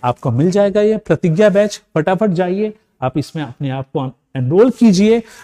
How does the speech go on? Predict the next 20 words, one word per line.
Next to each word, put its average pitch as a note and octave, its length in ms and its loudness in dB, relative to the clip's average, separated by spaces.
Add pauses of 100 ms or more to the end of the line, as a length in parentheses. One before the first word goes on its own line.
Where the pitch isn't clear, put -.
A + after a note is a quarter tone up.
अगर D#3+ 240 2
Unacademy D3 460 -2
सब्सक्राइब F#3+ 580 -2
नहीं A3 180 2
किया G3+ 140 -2
तो G#3 120 -4
आज C3 280 0
ही A#3 60 4
सब्सक्राइब F#3+ 540 -2
कीजिए, F#3+ 360 2
क्योंकि - 580 -6
सब्सक्रिप्शन - 580 0
पे G#3 160 -2
Unacademy D3+ 540 2
जो A#3 120 0
आपको C#3 320 0
प्रोवाइड E3 480 4
कर D#3+ 140 0
रहा C#3 140 0
है, D#3+ 60 -2